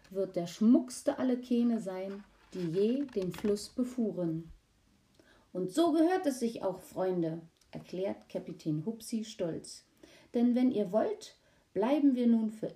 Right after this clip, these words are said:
immer zusammen. Du, Schnuffi, weil du dich also für die Schifffahrt interessierst und dazu Talent hast,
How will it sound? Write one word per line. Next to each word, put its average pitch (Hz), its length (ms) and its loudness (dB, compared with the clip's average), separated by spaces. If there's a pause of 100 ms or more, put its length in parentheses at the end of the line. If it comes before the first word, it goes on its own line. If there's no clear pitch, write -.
immer 247 360 4
zusammen. 170 680 -4 (280)
Du, 349 160 2
Schnuffi, 240 540 -2 (520)
weil 220 180 2
du 240 100 0
dich 254 320 0
also 220 240 2
für 254 200 -2
die 277 220 2
Schifffahrt - 520 -4
interessierst 185 760 -4
und 170 100 -2
dazu 170 320 -8
Talent 202 500 0
hast, - 380 -8